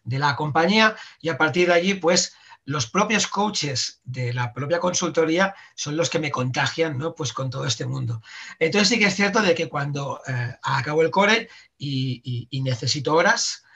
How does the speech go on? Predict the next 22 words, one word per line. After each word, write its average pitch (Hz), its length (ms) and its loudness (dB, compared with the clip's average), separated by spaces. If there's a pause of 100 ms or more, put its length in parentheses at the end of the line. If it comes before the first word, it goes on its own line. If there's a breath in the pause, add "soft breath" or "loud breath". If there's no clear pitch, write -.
(140 soft breath)
sí - 180 -10
que 165 100 0
es 120 80 -2
cierto 165 280 2
que 160 200 -4
ellos 160 340 2
mismos, 175 640 0
ah, 107 300 -8
me, 113 280 -6
bueno, 139 240 -10
me, 117 380 -6
me, 113 300 -8
me 151 180 -2
facilitan 139 840 -2 (360 loud breath)
la, 113 340 -8
tanto 143 260 -4
las 135 120 -2
instalaciones 160 760 0
como 165 360 0 (300 loud breath)
diferentes, 156 840 0
ah, 127 240 -10
personal 165 600 2